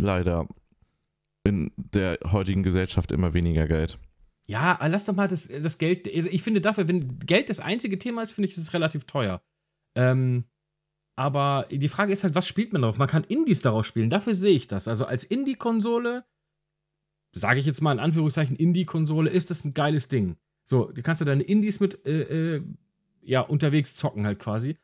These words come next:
Speaker 2: Aber das kannst du halt auf der Switch auch. <laughs> So, weißt du? Aber auf der Switch kannst du halt auch noch Mario Kart spielen. Und auf der Switch kannst du auch noch Zelda spielen. Oder Mario Party. Oder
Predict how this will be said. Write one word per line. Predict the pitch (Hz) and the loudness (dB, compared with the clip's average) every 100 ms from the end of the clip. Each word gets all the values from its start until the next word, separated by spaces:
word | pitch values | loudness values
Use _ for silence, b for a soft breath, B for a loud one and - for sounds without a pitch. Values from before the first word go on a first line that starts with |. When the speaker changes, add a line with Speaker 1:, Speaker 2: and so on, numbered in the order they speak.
| b | b
Speaker 2:
Aber | - | -4
das | 147 | -2
kannst | 214 208 | -2 -2
du | |
halt | 190 | -4
auf | 160 | -2
der | 165 | -4
Switch | - - - | -4 -8 -6
auch. | 160 - - | -6 -6 -12
<laughs> | - | -10
So, | - 202 - | -2 0 0
weißt | - 214 - | 0 -4 -4
du? | 285 - _ _ _ _ | -8 -8 _ _ _ _
Aber | - 180 185 | -4 0 0
auf | 202 | 0
der | |
Switch | 202 208 - | 0 -2 0
kannst | 175 180 | 2 2
du | |
halt | 170 - | 0 0
auch | 170 | 2
noch | 180 180 185 _ | 4 2 0 _
Mario | 143 185 156 | 2 2 4
Kart | 147 131 | 4 2
spielen. | - 107 92 | 2 -2 -2
Und | - | -4
auf | 135 | -6
der | |
Switch | 147 156 | -4 -6
kannst | - 156 | -4 -6
du | - | -4
auch | |
noch | 147 139 | -6 -2
Zelda | 139 180 | 0 2
spielen. | 165 - 101 92 | 0 -2 -4 -2
Oder | 110 120 | -4 0
Mario | 156 165 143 | 0 0 -2
Party. | - 98 85 82 | -2 -6 -6 -8
Oder | 123 143 143 151 | -4 -2 -2 -4